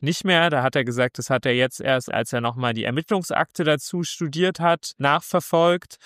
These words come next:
und sagte aber, es kam schon mal vor, wenn er mit dem Auto quasi zum Ostburger Eck gefahren ist, dass er danach einen der Bekannten nach Hause gefahren hat. Wobei, sagen wir mal, ein bisschen komisch war's, weil er gesagt hat, alle von ihnen wohnten auch fußläufig oder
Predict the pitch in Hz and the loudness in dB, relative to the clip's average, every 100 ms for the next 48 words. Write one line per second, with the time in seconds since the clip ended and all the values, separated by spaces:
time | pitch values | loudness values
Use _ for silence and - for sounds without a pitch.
0 | - 139 160 160 147 - - 120 127 139 | -2 0 0 -4 -8 -12 -6 0 2 2
1 | 151 131 127 - 139 139 151 143 127 - | 2 2 0 -2 -2 -2 -2 -2 -2 0
2 | 151 147 131 - 131 123 131 - 123 139 | 2 2 0 -2 -4 -2 -4 0 2 2
3 | - 147 139 127 - 120 117 117 - - | 0 0 0 -2 0 0 0 -6 -10 -6
4 | 143 139 - 131 - 131 123 - - 165 | -4 -2 -2 -2 -2 0 0 0 -2 -2
5 | - 135 131 127 - 127 135 120 120 120 | 2 2 2 -4 -4 -4 -2 -2 0 2
6 | 123 120 - 117 123 117 113 117 - 113 | 2 0 -2 -2 -2 -2 -2 -4 -4 -4
7 | 110 123 113 113 110 117 113 113 110 113 | -4 -6 -2 -2 2 2 2 -2 0 0
8 | 101 101 101 101 - - 113 113 113 143 | 0 -2 -4 -6 -6 -6 -2 2 4 4
9 | 165 165 170 _ 127 123 131 127 120 127 | 2 0 -4 _ -2 0 0 0 0 -2
10 | - 156 156 147 139 123 123 151 - 131 | -6 -4 -2 -2 0 2 4 2 0 2
11 | 127 120 123 127 131 - 123 131 135 120 | 2 2 0 0 -2 -2 -2 -2 -4 -4
12 | 123 123 117 117 131 151 139 107 120 - | -4 -4 -4 0 0 0 0 0 -2 -2
13 | 170 - 123 113 - 117 - - | -2 0 2 2 0 -4 -2 -2